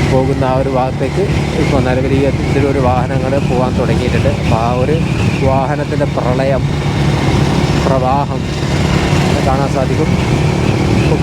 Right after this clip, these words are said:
കൊയിലാണ്ടി ദേശീയപാതയുടെ ഈ ആറുവരി പാതയുടെ ടാറിങ് കൂടി കഴിഞ്ഞ് കഴിഞ്ഞാൽ നമ്മൾ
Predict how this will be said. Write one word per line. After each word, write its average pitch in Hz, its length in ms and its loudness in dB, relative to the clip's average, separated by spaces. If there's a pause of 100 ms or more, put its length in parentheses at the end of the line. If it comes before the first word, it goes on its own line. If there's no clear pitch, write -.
കൊയിലാണ്ടി 175 580 0 (200)
ദേശീയപാതയുടെ 165 880 0 (100)
ഈ 147 40 2 (140)
ആറുവരി 156 460 -2
പാതയുടെ 147 400 0 (100)
ടാറിങ് 135 440 -2
കൂടി 151 220 -2
കഴിഞ്ഞ് 127 280 0
കഴിഞ്ഞാൽ 120 320 0 (1200)
നമ്മൾ 131 220 2